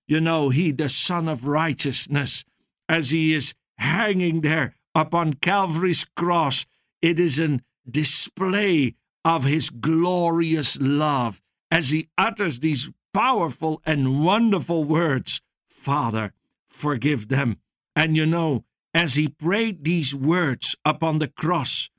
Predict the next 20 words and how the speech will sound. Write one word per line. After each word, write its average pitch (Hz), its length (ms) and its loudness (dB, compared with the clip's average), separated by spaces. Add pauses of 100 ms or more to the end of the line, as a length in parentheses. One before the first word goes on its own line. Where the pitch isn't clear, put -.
(420)
so 226 500 0 (400)
he 185 220 0
is 156 120 0
praying 185 540 0
these 156 280 0
words 151 520 -2
today 151 500 0 (260)
upon 135 440 -2
the 120 80 -2
throne. 110 580 -2 (300)
He 185 220 2
is 180 120 0
still 190 360 0
praying 170 540 0
this 156 280 0
prayer. 143 560 -4 (360)
Oh, 196 220 2
he 190 220 2
is 185 260 0
exalted 175 840 -2